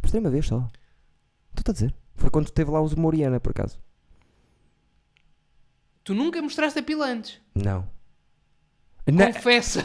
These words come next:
Speaker 1: em palco, não. Mas a piada que eu faço com a
Speaker 2: Não,
Speaker 1: pila
Speaker 2: também, o que tu fazes em casa com, com a namorada,
Speaker 1: Não, não,
Speaker 2: isso
Speaker 1: a
Speaker 2: me
Speaker 1: piada
Speaker 2: interessa.
Speaker 1: que eu faço com a pila
Speaker 2: Certo.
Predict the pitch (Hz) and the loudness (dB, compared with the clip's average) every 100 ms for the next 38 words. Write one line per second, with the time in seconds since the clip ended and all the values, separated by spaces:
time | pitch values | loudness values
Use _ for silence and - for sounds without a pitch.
0 | - 202 208 - 175 208 226 214 190 165 | 4 6 6 6 6 6 2 2 4 2
1 | 92 80 - _ - - - 117 127 147 | -2 -8 -16 _ -20 -20 -6 2 2 4
2 | 165 180 165 160 147 151 143 - 139 - | 6 6 4 2 4 6 6 4 4 2
3 | 131 131 156 185 - - 190 226 202 226 | 2 4 4 2 -4 -10 -6 -6 -6 -10
4 | 220 247 220 208 202 208 - - - 240 | -8 -8 -6 -8 -8 -10 -10 -10 -8 -6
5 | 214 214 170 226 240 202 151 170 170 208 | -6 -6 0 2 2 0 -2 0 2 2
6 | 208 202 165 143 127 - 139 - 104 98 | 2 0 0 0 -2 2 2 2 2 2
7 | 110 147 - 170 156 | 0 -2 -6 -8 -10